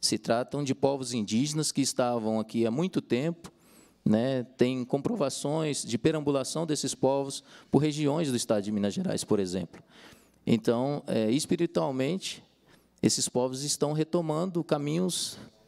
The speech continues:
milenares. E compete a gente entender e respeitar tudo isso, né? É, até mesmo enquanto órgão federal, atuar na defesa do direito da pessoa humana de ser. São direitos humanos sendo violados,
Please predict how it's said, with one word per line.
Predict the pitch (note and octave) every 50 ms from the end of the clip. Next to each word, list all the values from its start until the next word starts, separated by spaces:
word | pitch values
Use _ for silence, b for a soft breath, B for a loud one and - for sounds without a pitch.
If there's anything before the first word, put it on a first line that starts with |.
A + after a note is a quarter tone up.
| _ _ _ _ _
milenares. | - B2+ C3+ D#3 F#3+ G3 E3 C3 C3+ D3+ C#3+ G#2 F#2+ - - - - - _ b b b b b b b b b b _ _ _ _
E | B2 B2
compete | A#2+ - D#3+ D#3 - D#3 D3 D3+ - E3+
a | E3+
gente | D#3 D3 D3+ D#3 E3+ E3 - G3
entender | F#3 F3 - F#3 F3 D3+ D#3 D#3+
e | E3
respeitar | E3+ E3+ D#3+ - - - G3 F3 - - D#3+ D3 C#3
tudo | - - A2+ A2 A2 G2+
isso, | F#2+ F#2 - - - - - -
né? | - G#2 G#2+ A#2+ D3 C#3+ b b b b b -
É, | E3+ B2 A#2 A2 A2+ A#2
até | A#2 A2+ - B2+
mesmo | A2+ A2+ A2+ A#2 A#2 C3 C#3+
enquanto | D#3 E3 - - C#3+ C#3+ D3+ - - D#3+
órgão | C#3+ C3 C3+ D3+ D#3+ C3+ C3+ A2
federal, | - B2+ A2 G2+ A2 G#2+ A2+ B2 D3+ E3+ - - b b b b b b b b b b
atuar | D#3+ A2+ A2 - C3+ B2 B2 C3
na | C#3 D3
defesa | D3 D#3 C#3+ - C#3+ C#3 C#3+ C#3+ C#3
do | C#3+ D#3
direito | C#3+ D3+ D#3+ C#3 C#3+ D#3 - -
da | D#3
pessoa | - E3+ D#3 - - E3 F3
humana | F3 E3+ C#3+ D#3 F3 D#3 G#2+
de | F#2 -
ser. | - - - F#2 - - _ _ B B B B B B
São | - - - A2+ A#2+
direitos | A2+ A#2+ A2+ A#2+ B2 - C#3 D#3
humanos | D3+ C3 C3+ C#3 D3 C#3+
sendo | - C3+ A#2+ A2+ A2
violados, | A2 C#3+ B2+ C3+ C3+ B2+ C3 D3 E3 D#3+ - - -